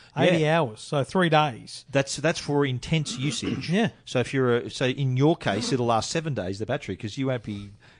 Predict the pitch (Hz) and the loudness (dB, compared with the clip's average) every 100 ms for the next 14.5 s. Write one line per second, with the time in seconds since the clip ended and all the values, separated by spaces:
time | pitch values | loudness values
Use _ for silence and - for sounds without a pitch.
0 | - - 110 113 117 104 110 131 123 104 | -20 -12 -4 -4 -2 -2 2 2 2 -2
1 | 92 127 - 107 135 156 139 131 165 151 | -6 -2 0 2 0 0 -2 4 6 6
2 | 139 131 117 110 117 135 110 113 143 127 | 6 4 2 0 -2 0 2 4 2 0
3 | 101 104 - 180 196 - 196 202 202 208 | -4 -6 -2 2 2 2 0 2 2 2
4 | 190 165 175 170 147 139 156 147 151 143 | 2 2 2 2 0 2 2 2 2 0
5 | 143 143 156 151 143 123 131 139 135 135 | -2 -2 -2 -2 -4 -6 -4 2 4 6
6 | 165 165 147 131 131 147 139 - 147 - | 4 2 0 -2 0 -2 -2 -2 -4 -4
7 | 131 131 127 131 131 123 127 120 110 120 | -6 -6 -8 -8 -6 -2 -2 0 0 2
8 | 151 - - 135 135 180 - 170 147 139 | 0 0 2 4 4 2 0 0 0 0
9 | 175 180 143 131 143 135 120 - 120 113 | -2 0 0 0 -2 -4 -4 -4 -4 -4
10 | 113 117 101 135 117 113 117 101 95 120 | -4 -4 -2 -4 -2 -4 -4 -4 -4 -4
11 | 233 220 139 143 139 139 135 123 113 185 | -4 -4 0 2 2 0 -2 0 0 0
12 | - - - - 151 170 160 127 139 143 | -4 -10 -12 -8 0 2 2 0 0 0
13 | 123 113 120 110 110 104 107 95 85 82 | -2 -2 -4 -4 -2 -2 -2 -4 -8 -12
14 | 82 - - - - | -14 -12 -10 -8 -8